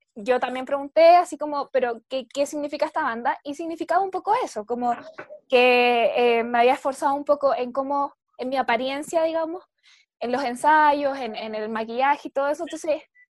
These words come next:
ahí uno se va dando cuenta, eh, que, de que uno se propone las cosas también. Pero sí, la DUNE tenía varias reglas, eh, súper entretenidas porque te sacaban de esquema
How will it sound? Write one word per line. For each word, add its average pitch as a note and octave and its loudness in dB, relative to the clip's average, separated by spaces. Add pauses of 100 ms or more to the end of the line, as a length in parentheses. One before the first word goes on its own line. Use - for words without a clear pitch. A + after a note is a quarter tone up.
(120)
ahí A#3+ -2
uno D4+ -6
se D#4+ -8
va C#4 2
dando C#4+ -6
cuenta, C4+ -2 (500)
eh, G#3+ -2
que, A#3+ 2 (1120)
de A#3 -2
que C4 -4
uno D4 -4
se E4+ -8
propone C4+ -2
las C4 -8
cosas B3+ -6
también. B3 -6 (720)
Pero A3 2
sí, D#4 -2
la A3+ 2
DUNE D4 -4
tenía C4+ -4
varias C4 2
reglas, D4+ -4 (260)
eh, A3+ -4
súper B3+ -2 (960)
entretenidas B3+ 2
porque F4 -6
te - -14
sacaban C4+ -2
de D4 -2
esquema - -6